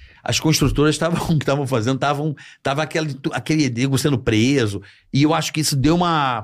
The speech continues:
prejudicada boa na, na organização mais, assim,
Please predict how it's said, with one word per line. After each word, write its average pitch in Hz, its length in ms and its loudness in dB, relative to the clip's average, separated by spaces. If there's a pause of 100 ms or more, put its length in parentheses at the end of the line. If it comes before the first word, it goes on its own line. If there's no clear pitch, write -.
prejudicada 139 720 -2
boa 120 500 2 (320)
na, 117 320 -4
na 113 380 -2
organização 139 1080 2
mais, 123 360 0
assim, 107 440 -2